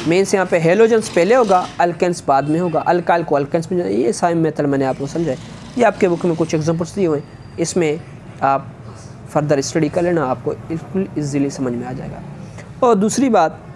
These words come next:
इससे बाद जो हमारा lecture होगा वो मैं आपको बता रहा हूँ, हमारा होगा physical properties,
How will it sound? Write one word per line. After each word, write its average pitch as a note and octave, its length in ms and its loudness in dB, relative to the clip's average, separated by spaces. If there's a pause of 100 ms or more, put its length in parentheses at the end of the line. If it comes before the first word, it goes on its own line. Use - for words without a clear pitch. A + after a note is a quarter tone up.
(540)
इससे F#3 480 2 (300)
बाद E3 280 4
जो F3 100 2
हमारा D3+ 160 4
lecture C#3+ 300 2
होगा C3 300 0 (180)
वो F3 180 2
मैं D3+ 120 2
आपको C3 240 0
बता C3 220 2
रहा E3 100 4
हूँ, C3 100 -2 (760)
हमारा G#3 260 4
होगा C4 180 4
physical G3+ 500 2
properties, F3+ 800 2